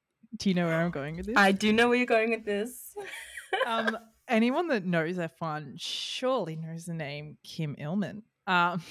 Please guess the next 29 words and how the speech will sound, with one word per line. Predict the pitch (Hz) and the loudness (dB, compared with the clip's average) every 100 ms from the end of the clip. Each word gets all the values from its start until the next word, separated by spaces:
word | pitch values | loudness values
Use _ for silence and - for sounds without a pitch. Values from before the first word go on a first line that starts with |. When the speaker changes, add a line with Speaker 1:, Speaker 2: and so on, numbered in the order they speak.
| - | -18
Speaker 1:
<laughs> | _ _ - | _ _ -2
who's | 220 202 180 | 0 0 -4
a | 165 185 | -10 -12
quite | - 185 190 185 _ _ _ - | -4 0 0 -2 _ _ _ -4
a | 208 | -2
well-known | 180 160 160 156 156 | 0 -2 -4 -6 -8
photographer | - 170 151 151 160 - 139 123 - _ _ _ _ _ _ 214 | -10 -8 -6 -6 -8 -8 -10 -12 -16 _ _ _ _ _ _ 2
in | 202 | 6
the | 165 | 4
F | - | 2
one | 151 | -4
paddock. | 156 151 147 - - _ _ _ _ | -6 -8 -8 -14 -20 _ _ _ _
I | 175 185 190 202 208 208 202 185 147 - | 6 6 6 4 2 2 0 -4 -8 -14
spent | 214 - 220 208 | -10 -4 -2 -4
some | 214 214 | -4 -6
time | 190 170 | -4 -4
after | 160 - 180 | -6 -8 -8
breakfast | 160 151 - 151 - | -6 -8 -10 -12 -8
just | 165 - | -8 -6
soaking | 147 147 - 156 | -6 -8 -8 -8
in | 151 | -6
the | 147 | -8
paddock | 160 151 - | -8 -10 -6
and | 151 | -6
watching | 143 160 160 | -6 -6 -6
drivers | 135 147 151 139 151 | -4 -4 -6 -8 -8
and | 147 | -10
teams | 160 156 160 | -8 -8 -8
arrive | 147 151 156 170 | -8 -8 -10 -12